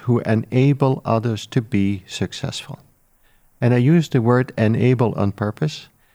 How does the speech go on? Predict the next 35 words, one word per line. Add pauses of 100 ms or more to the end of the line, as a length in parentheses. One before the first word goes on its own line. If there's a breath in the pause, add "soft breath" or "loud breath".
(220)
Enable
in
terms
of (440)
what
we
discussed
earlier,
psychological
safety,
which
is
necessary
at
all
levels (140)
of
the
organization. (500 soft breath)
But
the
higher
up
you
go,
you,
the
more
tools
you
get. (960)
And
those
tools
include